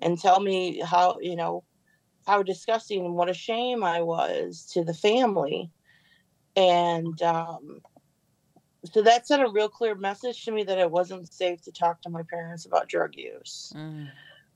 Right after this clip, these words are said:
Speaker 1: Um,
Speaker 2: Now, were you an only
Speaker 1: and then
Speaker 2: child?
Speaker 1: Oh, no. I, so I have an older brother. He's two and a half years older than I am.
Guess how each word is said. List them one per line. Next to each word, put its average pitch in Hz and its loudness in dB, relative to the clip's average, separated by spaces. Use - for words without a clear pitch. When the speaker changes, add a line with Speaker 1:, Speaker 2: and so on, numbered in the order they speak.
Speaker 1:
Um, 175 6
Speaker 2:
Now, 254 4
were 262 2
you 294 0
an 285 2
only 285 2
Speaker 1:
and - -2
then 214 8
Speaker 2:
child? 302 6
Speaker 1:
Oh, 247 8
no. 202 2
I, 240 -2
so - -4
I 247 2
have 277 -2
an 302 -6
older 226 -4
brother. 180 -2
He's 202 -14
two 220 -6
and 190 -4
a 190 -4
half 180 -6
years 180 -2
older - -4
than 208 4
I 220 8
am. 214 4